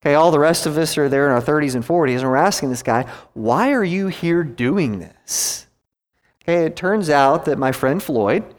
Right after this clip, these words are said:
uh, his life has not gone as he planned it. Earlier in his life, his wife left him quite suddenly.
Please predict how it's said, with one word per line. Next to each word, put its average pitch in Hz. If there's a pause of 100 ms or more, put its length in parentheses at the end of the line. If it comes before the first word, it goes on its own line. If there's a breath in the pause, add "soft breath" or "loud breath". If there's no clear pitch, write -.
(300 soft breath)
uh, 120
his 151
life 165
has 135
not 151
gone 135
as 123
he 131
planned 104
it. - (460)
Earlier 151
in 147
his 143
life, 143
his 123
wife 127
left 135
him 147
quite 135
suddenly. 165